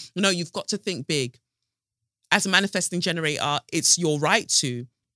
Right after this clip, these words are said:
just moving forward, <clears throat> while not flashing my pum. Um, it's your right to, to think big,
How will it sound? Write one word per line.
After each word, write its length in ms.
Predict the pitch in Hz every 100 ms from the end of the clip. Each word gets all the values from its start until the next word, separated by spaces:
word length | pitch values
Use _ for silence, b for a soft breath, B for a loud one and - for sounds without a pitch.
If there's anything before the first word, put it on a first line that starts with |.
| _ _ _ _ - -
just 180 | - 156
moving 240 | 123 139
forward, 400 | - 135 127 120 - _ _
<clears throat> 800 | 220 190 _ _ _ _ _ _
while 240 | 240 -
not 180 | 175 165
flashing 400 | - 156 - 165
my 100 | 143 -
pum. 240 | 175 160 151 B B B B - 240
Um, 520 | 240 240 226 208 - _ _ _ _ _
it's 180 | 226 -
your 120 | 214
right 260 | 220 240 139
to, 380 | - 151 135
to 160 | - 175
think 320 | - 165 131
big, 260 | 156 127